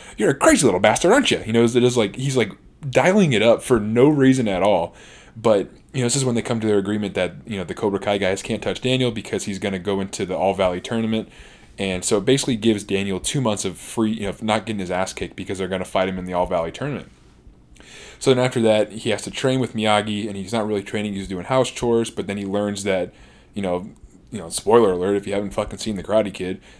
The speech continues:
all those house chores were just Miyagi teaching him,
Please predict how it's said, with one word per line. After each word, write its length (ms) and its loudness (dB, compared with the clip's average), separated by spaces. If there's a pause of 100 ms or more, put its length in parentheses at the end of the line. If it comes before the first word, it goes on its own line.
all 140 2
those 160 4
house 240 2
chores 480 -2
were 300 -2
just 420 -6 (180)
Miyagi 440 -2
teaching 280 -8
him, 320 -8